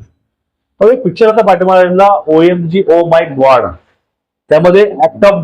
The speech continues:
God एक, अ, त्यांनी एक कन्सेप्ट टा-, सांगितला होता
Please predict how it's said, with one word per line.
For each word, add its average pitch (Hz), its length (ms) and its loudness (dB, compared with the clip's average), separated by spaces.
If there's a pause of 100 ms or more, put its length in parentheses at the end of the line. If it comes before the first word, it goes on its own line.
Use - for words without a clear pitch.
(120)
God 170 240 4
एक, 196 220 -2
अ, 202 160 4
त्यांनी 190 520 2
एक 180 200 -4
कन्सेप्ट 185 540 -2 (120)
टा-, 151 160 0
सांगितला 160 400 -2
होता 110 340 0